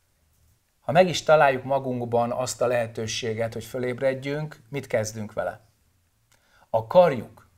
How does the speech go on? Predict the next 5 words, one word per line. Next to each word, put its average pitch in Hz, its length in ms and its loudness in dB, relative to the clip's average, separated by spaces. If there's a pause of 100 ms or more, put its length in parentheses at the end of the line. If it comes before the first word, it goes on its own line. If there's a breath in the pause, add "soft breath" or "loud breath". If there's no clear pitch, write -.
(1000)
Ne 117 240 2
akarjuk? 127 800 2 (1200)
Tegyük? 120 580 -2 (720)
Ne 101 200 -6
tegyük? 123 560 2